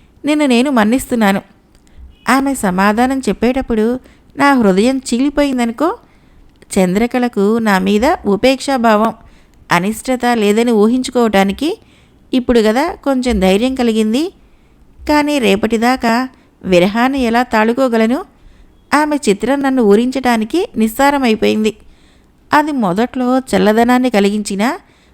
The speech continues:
ఇప్పుడు హృదయతాపాన్ని కలిగించి దాన్ని ఎక్కువ చేస్తూ ఉన్నది" అని అంటూ ఆ చిత్రాన్ని చూస్తూనే అతను నిద్ర లేకుండా నిరుత్సాహంతో రాత్రి వెళ్ళబుచ్చాడు.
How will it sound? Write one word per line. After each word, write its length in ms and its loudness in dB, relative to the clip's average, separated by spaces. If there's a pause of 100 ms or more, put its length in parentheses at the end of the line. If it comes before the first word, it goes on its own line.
(200)
ఇప్పుడు 260 2
హృదయతాపాన్ని 840 2
కలిగించి 720 -2 (300)
దాన్ని 300 2
ఎక్కువ 340 -2 (100)
చేస్తూ 320 -2
ఉన్నది" 400 0 (600)
అని 220 0
అంటూ 460 -2 (520)
ఆ 140 2 (120)
చిత్రాన్ని 580 -2
చూస్తూనే 580 -2 (160)
అతను 280 0
నిద్ర 340 -2
లేకుండా 580 0 (460)
నిరుత్సాహంతో 840 2
రాత్రి 400 0
వెళ్ళబుచ్చాడు. 720 0